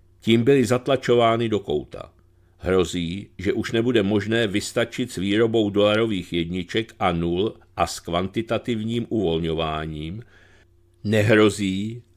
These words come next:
ale je jisté, že dominance U S A končí a bude nahrazena dominancí Číny, která Rusko stále ještě potřebuje. E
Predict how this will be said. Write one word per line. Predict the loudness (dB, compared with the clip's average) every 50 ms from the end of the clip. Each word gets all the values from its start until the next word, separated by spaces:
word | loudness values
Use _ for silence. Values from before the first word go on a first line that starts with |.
| _
ale | 4 6 6 6 6
je | 6 4 2
jisté, | 2 2 2 2 2 0 -4 -6 -4 -2 -2 -2 -2 -4 -6
že | -6 -2 0 0 2
dominance | 4 4 4 4 6 4 4 2 2 2 0 0
U | 0 2 4 4
S | 4 4 4 2
A | 0 0 0
končí | 0 0 0 0 0 -2 -6 -8 -10 -8 -6 -6 -8 -8 -12 -16 _ _ _ _
a | 0 2 2
bude | 4 4 4 4 4 4
nahrazena | 4 4 4 4 2 2 2 2 2 2 2 2
dominancí | 2 4 4 4 4 4 4 2 0 0 -4 -6 -8 -10 -8 -8
Číny, | -6 -6 -4 -2 -2 0 0 0 0 -2 -4 -8 -14 _ _ _
která | -12 -2 2 4 6 6 6 6 4
Rusko | 4 2 0 -2 -6 -6 -4 -4
stále | -4 -6 -6 -2 -2 0 2 2 2 2 2
ještě | 0 0 -2 -4 -6 -4 -4 -4
potřebuje. | -4 -4 -8 -8 -8 -8 -8 -8 -8 -10 -14 -14 -16 -18 -20 _ _ -20 -20 -20 -20 -20 -20 -20 _ _ _ _ _ _ _ _ _ _ _ _ _ _ _ _ _ _ _ _ _ _ _ _
E | 2 2 4 4